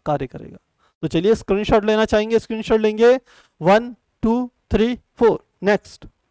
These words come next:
अगला देखते हैं, दो अनंत लंबाई,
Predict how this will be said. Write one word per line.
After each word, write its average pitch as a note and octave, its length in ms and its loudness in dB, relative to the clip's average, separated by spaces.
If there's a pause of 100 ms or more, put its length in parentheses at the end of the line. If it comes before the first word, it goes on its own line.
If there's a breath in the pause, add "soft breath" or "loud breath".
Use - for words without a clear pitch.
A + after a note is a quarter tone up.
(1400 soft breath)
अगला B3 260 6
देखते A#3 280 2
हैं, - 120 -2 (240)
दो E3 140 4 (200)
अनंत B3+ 300 2
लंबाई, A#3+ 560 4